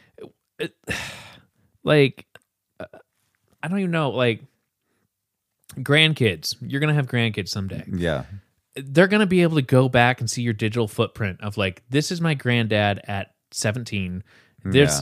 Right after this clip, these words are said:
Speaker 2: Yeah.
Speaker 1: this is his podcast collection
Speaker 2: Yeah.
Speaker 1: of him recording a podcast with a buddy of his. Like, we didn't have that. We had, like, maybe a couple, like, here's my grandpa and grandma.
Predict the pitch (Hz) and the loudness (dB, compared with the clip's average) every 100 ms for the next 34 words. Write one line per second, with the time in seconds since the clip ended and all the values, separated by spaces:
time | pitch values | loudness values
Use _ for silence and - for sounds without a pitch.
0 | 71 120 143 170 147 143 - - 127 123 | -6 -4 -2 0 0 -2 -2 2 2 2
1 | 110 101 101 - - - 117 110 - - | -2 0 0 -4 -10 -6 -2 -4 -6 -6
2 | 98 95 - 87 85 76 - 123 120 117 | -4 -4 -10 -8 -4 -4 0 0 2 0
3 | - 127 117 110 104 - 110 113 113 101 | 4 4 6 4 0 0 0 0 0 0
4 | - 113 95 113 110 95 92 85 90 - | -2 -8 -2 0 0 -4 -6 -10 -12 -14
5 | - - _ _ _ - - - 156 147 | -18 -20 _ _ _ -14 -14 -10 0 0
6 | 139 107 147 170 175 175 160 135 147 151 | 0 -6 -6 -4 0 0 0 -4 -4 0
7 | 127 98 120 139 143 127 113 120 131 131 | 0 0 0 -2 0 0 0 0 0 2
8 | 127 117 - 120 123 117 107 101 147 147 | 0 0 0 0 0 -2 -2 -2 -2 0
9 | 156 123 113 107 120 110 98 92 90 | -2 2 0 2 0 0 -2 -2 -4